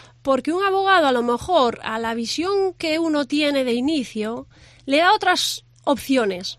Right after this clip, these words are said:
para que elija. Yo, yo creo que no le debo dar la solución de origen. A lo mejor le puedo dar tres alternativas y a lo mejor se da cuenta de cuál era realmente su voluntad. Y eso es muy importante. Es muy importante por el tema de la confianza,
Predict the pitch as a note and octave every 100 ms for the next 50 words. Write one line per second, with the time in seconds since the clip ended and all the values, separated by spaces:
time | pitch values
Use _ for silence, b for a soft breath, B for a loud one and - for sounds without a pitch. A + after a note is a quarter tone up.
0 | _ - A3 G3 F#3 C#4 D4 G3+ F#3+ A#3
1 | D4+ E4 - - - - - - - -
2 | - B3 C4 - F#4+ F#4+ D4 C#4 D#4 D4+
3 | C#4+ C4+ C#4 C4 B3+ B3 A#3+ - C#4 B3+
4 | A#3 B3+ C4 - F3+ F#3 - B2+ A3 C#4
5 | C#4+ D4 D#4 D#4+ E4 D#4+ E4 E4+ D4+ C4+
6 | C#4 C#4+ C#4 F#4 D#4 D4+ D4+ - A#3+ A3+
7 | A3 A3 D4 C#4 E4 D#4 D4+ E4 D#4 C#4+
8 | D4+ A#3 A3 - E4 C4+ A3+ A3+ A3+ A3
9 | G#3 G#3 G#3+ G3 F3+ F3+ - - - B
10 | B B B B B _ F#4+ G4 D#4+ C#4
11 | A3 - - - F#3 - - B B B
12 | B D#4 F#4 G4 D#4 D#4 E4 D#4+ C4 B3+
13 | D4 D#4 C4+ A3 A3 G#3+ A#3+ D#4 E4 D4
14 | D4 D4